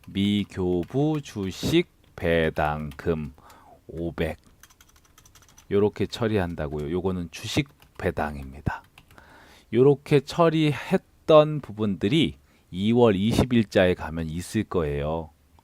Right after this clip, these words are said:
어, 그래서 이렇게 처리했었던 애들 중에 이제 미지급 배당금, 진짜 이제 현금 배당하면 대변에서 차변으로 요렇게 오는 거예요.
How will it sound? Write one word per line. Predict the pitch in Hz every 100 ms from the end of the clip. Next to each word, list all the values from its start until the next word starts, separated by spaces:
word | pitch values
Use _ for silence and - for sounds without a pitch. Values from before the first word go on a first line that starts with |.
| _ _ _ - - -
어, | 87 82 - - -
그래서 | 104 98 151 180 - _
이렇게 | 107 110 113 120
처리했었던 | - 123 120 117 - 110 - - 107 101
애들 | 92 107 104
중에 | 95 95 92
이제 | 85 113 160 185 _ _
미지급 | 90 120 147 151 143
배당금, | 127 107 101 92 85
진짜 | - 98 101
이제 | 92 92
현금 | 117 170 170 147
배당하면 | 127 110 95 90 101 113 123 135 139
대변에서 | 127 87 95 92 87 90 92
차변으로 | - 165 156 151 113 90 85
요렇게 | 80 78 - 82
오는 | 76 76
거예요. | 71 69 69